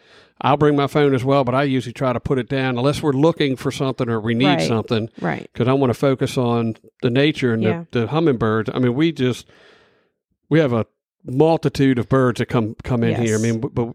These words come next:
Speaker 1: you spend a lot of time feeding them, you know, and, and nurturing that relationship
Speaker 2: Yes.
Speaker 1: that we have with them to keep them coming here.
Speaker 2: Yes.
Speaker 1: You know, keeping the food available.
Speaker 2: Yes.
Speaker 1: And, and, uh, the more you do that, the more variety of birds. And it,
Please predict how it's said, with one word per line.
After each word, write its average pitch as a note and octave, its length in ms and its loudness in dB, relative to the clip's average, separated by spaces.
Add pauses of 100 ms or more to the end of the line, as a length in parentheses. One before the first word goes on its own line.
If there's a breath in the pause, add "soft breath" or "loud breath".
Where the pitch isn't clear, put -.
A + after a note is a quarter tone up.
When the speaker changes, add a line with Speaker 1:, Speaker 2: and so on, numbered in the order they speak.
Speaker 1:
you C3 180 0
spend F3+ 260 0
a D#3+ 60 2
lot A2+ 340 0
of D#3+ 80 -4
time A2 500 -2 (420 soft breath)
feeding C3+ 380 2
them, C3 320 0 (260)
you C#3 100 0
know, A#2 200 2 (220)
and, A#2+ 260 -4
and A#2 400 -4
nurturing C#3 580 2
that A#2+ 300 0
relationship E3+ 460 2
Speaker 2:
Yes. C3 140 0
Speaker 1:
that B2+ 100 0
we B2 140 0
have B2+ 240 0
with B2 100 -2
them C3 200 0
to A#2 60 -2
keep - 260 -2
them B2+ 140 0
coming E3+ 300 0
here. A2 340 -2
Speaker 2:
Yes. E3 400 -14
Speaker 1:
You B2 80 2
know, A#2 80 4
keeping C#3 300 0
the B2 60 0
food E3+ 280 0
available. A2 640 -2
Speaker 2:
Yes. G#2+ 220 -4 (580 soft breath)
Speaker 1:
And, A2 300 -4
and, - 80 -12
uh, A2+ 180 -4
the A2 100 -4
more C#3+ 240 4
you B2+ 120 0
do E3 220 0
that, B2+ 260 0
the A#2+ 200 -2
more C#3 240 2
variety A#2+ 520 2
of A2+ 100 -2
birds. D3+ 500 0
And A2 160 -6
it, - 180 -8